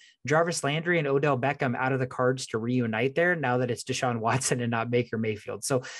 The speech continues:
um, that's interesting and super exciting for Cleveland, for Deshaun. I think, I guess the biggest question mark is what's the N F L gonna do about the whole Deshaun Watson situation? Is he gonna have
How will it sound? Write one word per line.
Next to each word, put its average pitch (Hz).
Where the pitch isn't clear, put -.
um, 123
that's 170
interesting 165
and 131
super 139
exciting 135
for 123
Cleveland, 143
for 127
Deshaun. 180
I 127
think, 139
I 127
guess 127
the 135
biggest 131
question 131
mark 123
is 117
what's 135
the 139
N 131
F 127
L 127
gonna 151
do 156
about 160
the 160
whole 160
Deshaun 165
Watson 170
situation? 175
Is 120
he 123
gonna 127
have 135